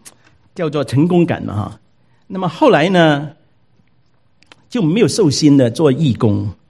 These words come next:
然后甚至只是在家里照顾这三个小孩，你有没有后悔呢？如果给你重新再来哈，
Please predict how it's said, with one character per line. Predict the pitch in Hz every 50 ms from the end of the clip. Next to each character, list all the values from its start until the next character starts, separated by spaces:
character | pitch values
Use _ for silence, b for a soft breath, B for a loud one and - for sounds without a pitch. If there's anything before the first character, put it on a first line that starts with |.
| _ _ _ _ _ _ -
然 | 143 123 131
后 | 139 143 135 131 131 - - _ _ _ _ _ _ _ _ _ _ _ _
甚 | - - - 185 160 139
至 | 175 175 170
只 | 165 - - 131 127
是 | 170 175
在 | - 180 156
家 | - 180 170 160 165
里 | 151 131 113 110
照 | - - 175 147 135
顾 | 135 143 131 117 113 - - - _ _ _
这 | - 156
三 | 139 - 151 139 139
个 | 135
小 | 120 - 101 - -
孩， | 85 87 - - - - _ _ _ _ _ _ _ _ _ _
你 | - 151 202
有 | 190
没 | 151
有 | 160 156
后 | 160 - 196 143
悔 | - - 104 85 85
呢？ | 82 78 87 107 127
如 | 170 240
果 | 226 160
给 | 135 - 214 233
你 | 180 147 127
重 | - 127 147 156 156
新 | 180 190 180 175
再 | 233 196 156 127
来 | 117 104 107 120 120
哈， | 110 101 98 107